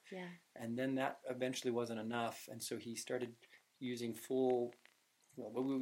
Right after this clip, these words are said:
Speaker 2: we, what we would call, like, full-size sheets of paper, eight and a half
Speaker 1: Yeah.
Speaker 2: by eleven, where they're
Speaker 1: Right.
Speaker 2: actually a little bigger, but white paper,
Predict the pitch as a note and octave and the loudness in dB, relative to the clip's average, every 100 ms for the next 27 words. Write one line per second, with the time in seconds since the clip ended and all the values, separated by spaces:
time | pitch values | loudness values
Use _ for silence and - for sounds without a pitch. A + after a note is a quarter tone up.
0 | C3 D3+ D#3 C#3 C3+ D#3 C#3 - B2+ A#2+ | 4 6 6 6 8 6 6 6 8 8
1 | A2+ A2 - C3+ C3 A#2 A#2+ C3 B2+ A2+ | 6 2 0 4 6 6 4 0 -2 -4
2 | - A#2 G#2+ A2+ A#2 B2 B2+ - A#2+ - | 0 0 2 0 0 -2 -2 2 2 4
3 | B2 A#2 A#2 A#2 A#2+ F#3 G3 G3 F3+ A#2+ | 4 4 4 2 -2 -2 -2 -2 -4 -4
4 | A#2 A2+ A#2 A2+ A2 A2+ A#2+ C3+ - C3+ | -6 -4 -2 -2 -4 2 2 2 -2 -2
5 | B2+ B2+ B2 | 0 0 -2